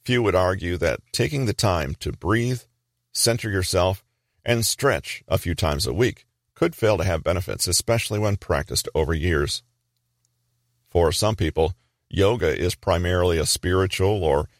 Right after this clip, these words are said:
even social discipline, and it's this that ultimately provides the benefits. However, as we ponder the specific causes for these improvements, do we really need to get caught up in the why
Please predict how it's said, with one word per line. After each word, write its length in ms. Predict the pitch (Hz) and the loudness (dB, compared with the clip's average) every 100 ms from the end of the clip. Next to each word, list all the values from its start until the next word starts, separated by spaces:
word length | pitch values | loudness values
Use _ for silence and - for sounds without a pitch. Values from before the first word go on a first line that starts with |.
| _ | _
even 320 | - 95 76 67 | -2 0 0 0
social 400 | - 92 - 80 | 2 2 0 -2
discipline, 600 | 151 - 80 69 50 - _ _ _ _ - | -2 -2 -2 -6 -8 -10 _ _ _ _ -2
and 320 | 110 107 - | 0 0 -2
it's 240 | 104 95 - | -2 -2 -2
this 680 | 76 85 165 - - - - - | -2 -2 0 0 -2 -4 -8 0
that 200 | 92 - _ | 0 0 _
ultimately 440 | 123 139 - 69 73 | -2 -2 -4 -6 -6
provides 380 | 87 85 67 - | -2 0 0 -2
the 100 | 82 | -2
benefits. 500 | 90 - 65 - - _ _ _ _ - | -2 -2 -4 -4 -4 _ _ _ _ -2
However, 440 | 147 139 123 92 - _ _ | 0 2 2 0 -4 _ _
as 180 | 123 117 | -2 0
we 100 | 127 | -2
ponder 400 | - 156 202 196 | -2 -2 -2 -2
the 120 | 107 | 0
specific 680 | 98 - 101 - 110 90 - | 0 0 0 2 0 -2 -4
causes 500 | - 107 98 90 67 | -2 0 0 -4 -4
for 180 | - 95 | 0 0
these 180 | 78 69 | 0 -6
improvements, 720 | 62 - 143 101 57 - - _ _ _ _ _ _ _ | -6 -2 -2 -2 -6 -8 -10 _ _ _ _ _ _ _
do 100 | 80 | 0
we 60 | 71 | 2
really 200 | 78 107 | 2 2
need 120 | 107 | 0
to 60 | |
get 180 | - - | 0 -2
caught 260 | - 92 92 | -2 0 2
up 200 | 104 - | 0 0
in 80 | 92 | -2
the 80 | 71 | -2
why 540 | 69 78 90 113 123 | 0 0 0 -2 -6